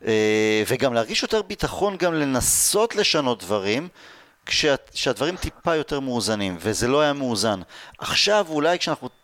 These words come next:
טיפה מש-, משנים את התמונה, אז מפה יהיה יותר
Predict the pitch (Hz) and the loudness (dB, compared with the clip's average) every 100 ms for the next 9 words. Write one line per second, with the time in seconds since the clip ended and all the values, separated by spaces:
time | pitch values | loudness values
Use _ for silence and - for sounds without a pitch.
0 | _ - - - 180 185 180 165 151 - | _ -20 -12 -4 0 2 2 2 -2 -2
1 | 135 - 131 165 160 139 131 139 180 180 | -2 0 0 -2 -4 -6 -4 -2 0 0
2 | - - - - - 107 135 170 - 165 | -4 -14 -14 -8 -4 -4 -2 -4 0 2
3 | 151 147 135 - 143 | 4 2 0 -2 -4